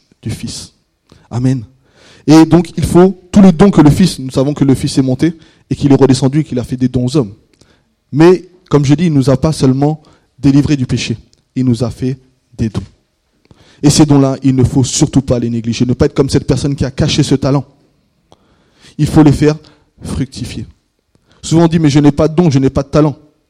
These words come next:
Tu as, je pense, simplement peur de les mettre en exergue. On était avec les jeunes hier, beaucoup de talent. Beaucoup de talent chez ces jeunes. Dans la danse, dans les chants, dans la créativité. Mais quand on va leur demander de venir servir Dieu, certainement la crainte va arriver.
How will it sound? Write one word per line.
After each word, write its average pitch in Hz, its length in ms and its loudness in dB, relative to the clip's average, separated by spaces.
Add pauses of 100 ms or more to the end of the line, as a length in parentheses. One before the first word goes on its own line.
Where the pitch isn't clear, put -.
(1000)
Tu 135 120 0
as, 127 80 6
je 127 120 2
pense, 135 220 0
simplement 135 400 0
peur 131 180 0
de 120 80 -4
les 120 80 -2
mettre 120 220 -8
en 113 60 -6
exergue. 110 280 -10 (680)
On 127 80 -4
était 135 160 2
avec 143 140 2
les 139 100 4
jeunes 147 200 2
hier, 156 200 2
beaucoup 135 220 0
de - 60 -8
talent. 151 260 0 (720)
Beaucoup 185 320 4
de - 60 -2
talent 185 260 4
chez 143 140 -2
ces 151 140 2
jeunes. 139 240 2 (440)
Dans 156 140 4
la 151 140 2
danse, 165 340 4
dans 143 100 2
les 139 120 6
chants, 160 200 -2
dans 139 120 2
la 135 100 2
créativité. 151 840 0 (760)
Mais 131 120 -2
quand 156 100 0
on 151 40 0
va 143 100 2
leur 143 100 4
demander 143 240 2
de 139 120 4
venir 143 280 2
servir 135 240 0
Dieu, 160 140 4
certainement 143 360 -2
la 123 120 -2
crainte 160 260 -4
va 123 120 -4
arriver. 127 280 -6